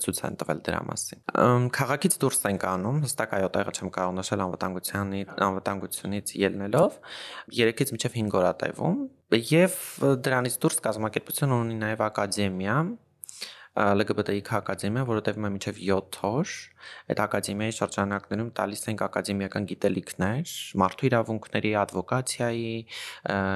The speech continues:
իրավապաշտպանության վերաբերյալ հենց ակտիվիստներին, որոնք որ կկարողանան հետագայում աշխատել այն մարդկանց հետ,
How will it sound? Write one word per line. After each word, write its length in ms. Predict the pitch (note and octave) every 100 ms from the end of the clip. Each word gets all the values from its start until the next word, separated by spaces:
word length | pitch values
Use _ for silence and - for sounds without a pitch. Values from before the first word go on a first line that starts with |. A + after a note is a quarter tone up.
| F#2
իրավապաշտպանության 1000 | F#2+ G2+ G2+ G2 - - F#2+ F2 - C3
վերաբերյալ 760 | B2 A#2+ - A2 G#2+ A2 A2+ A2 - - -
հենց 200 | A2 A2
ակտիվիստներին, 800 | G2+ - G2 F#2 - F2+ F#2 D3+
որոնք 360 | A2 G2+ A#2+ -
որ 140 | B2+
կկարողանան 680 | A2 - F#2 G2+ - A2+ A#2
հետագայում 480 | G#2 G2 - G#2 A2+ -
աշխատել 520 | - - - - F#2+
այն 240 | - G2+ G#2
մարդկանց 460 | A#2+ - - C3 -
հետ, 240 | D#3 D#3+